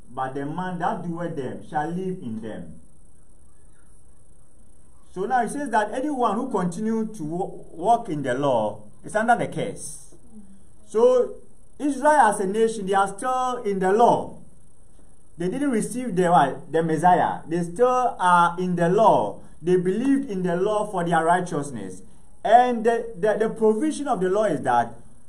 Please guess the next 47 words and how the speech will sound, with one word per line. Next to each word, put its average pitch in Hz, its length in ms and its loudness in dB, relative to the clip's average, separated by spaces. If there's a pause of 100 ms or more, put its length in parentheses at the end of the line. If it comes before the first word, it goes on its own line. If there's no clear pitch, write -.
(120)
you 208 120 -6
should 208 200 -6
be 220 60 -2
able 285 240 2
to 220 140 4
obey 196 360 6
all, 277 800 6
uh, 147 100 6
the 165 140 -2
commandments 233 640 0
of 147 160 -2
the 139 100 -2
law 123 560 2 (260)
to 170 100 -4
be 151 100 -2
what? 143 260 2
To 151 60 -6
be 151 60 0
righteous. 143 760 2 (400)
And 214 160 -2
no 302 100 4
one 254 260 4
could 165 160 -2
do 175 140 2
that. 107 320 -2 (580)
So 214 160 -2
because 294 360 0
of 180 100 -2
that, 185 180 2
they 196 60 0
are 185 180 2
still 269 180 0
under 202 320 4
the 135 120 -2
curse. - 640 -4 (220)
And 151 220 -6
that 226 140 2
is 180 120 -6
why 214 200 2
they 170 100 0
will 160 180 2
be 202 240 -4
in 156 160 -6
captivity, 156 840 -4
and 135 180 -6
in 131 120 -8
captivity 165 720 -6